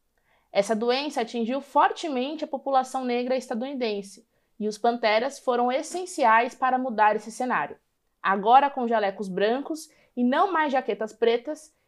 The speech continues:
inúmeros militantes ligados à saúde, voluntários e outros simpatizantes ajudariam a rastrear aqueles que poderiam estar sofrendo com a doença e não sabiam,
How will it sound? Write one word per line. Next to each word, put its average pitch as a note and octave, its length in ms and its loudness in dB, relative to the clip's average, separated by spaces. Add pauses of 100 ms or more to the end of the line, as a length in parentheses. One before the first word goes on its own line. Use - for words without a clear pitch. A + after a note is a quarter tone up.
inúmeros F4+ 520 0
militantes C4+ 480 -4
ligados G#3 440 0
à G3+ 40 -4
saúde, A#3+ 600 -4 (120)
voluntários B3+ 1040 2
e A#3 140 0
outros F4+ 340 2
simpatizantes A3+ 960 -4 (260)
ajudariam C4+ 640 4
a D4+ 60 2
rastrear C#4 680 2
aqueles C4+ 420 -4
que C4+ 100 -8
poderiam C4 440 -2
estar B3 260 -2
sofrendo C#4+ 680 -6
com C4 180 -4
a B3+ 60 0
doença B3 540 -6
e C#4+ 80 -6
não C4 240 -4
sabiam, G#3 420 -8